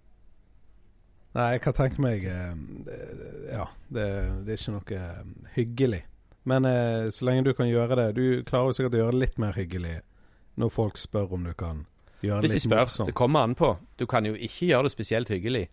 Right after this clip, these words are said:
Speaker 2: hvis det er en jente på syv år som dør av kreft, eller en
Speaker 1: Nei.
Speaker 2: gutt som, eh, ble drept i en trafikkulykke på einogtjue.
Speaker 1: Nei.
Speaker 2: Eh, da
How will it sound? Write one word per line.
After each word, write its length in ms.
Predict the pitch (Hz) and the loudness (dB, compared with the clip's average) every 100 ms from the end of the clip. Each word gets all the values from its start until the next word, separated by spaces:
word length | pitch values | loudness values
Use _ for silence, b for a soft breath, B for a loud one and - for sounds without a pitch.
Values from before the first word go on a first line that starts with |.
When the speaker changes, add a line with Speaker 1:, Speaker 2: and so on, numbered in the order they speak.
| b b b b - | b b b b -6
Speaker 2:
hvis 160 | 107 | -4
det 120 | - 107 | 2 2
er 40 | |
en 80 | 110 | 2
jente 320 | 92 85 107 | 0 -4 -6
på 80 | 113 | -6
syv 240 | - 110 101 | 0 0 0
år 80 | 101 | -2
som 140 | 101 | -2
dør 140 | 101 98 | -2 -2
av 80 | 90 | -2
kreft, 460 | 123 123 - - - | -2 -4 -8 -16 -4
eller 160 | 107 | 0
en 60 | 98 | 0
Speaker 1:
Nei. 80 | 95 | 0
Speaker 2:
gutt 160 | 110 | -4
som, 160 | - 107 92 92 | -4 -4 -2 -2
eh, 320 | 92 92 95 92 | -2 -2 -2 -4
ble 140 | 98 | -4
drept 220 | 95 101 - | -6 -6 -6
i 40 | |
en 80 | 98 | -8
trafikkulykke 560 | 92 110 - 107 87 92 | -8 -8 -6 -6 -6 -6
på 80 | 92 | -4
einogtjue. 540 | 98 95 90 92 127 _ - | -4 -6 -6 -4 -6 _ -8
Speaker 1:
Nei. 200 | 104 85 71 - b b - | -6 -6 -8 -16 b b -8
Speaker 2:
Eh, 320 | 104 101 98 98 101 | -4 -2 -4 -4 -2
da 140 | 113 | 0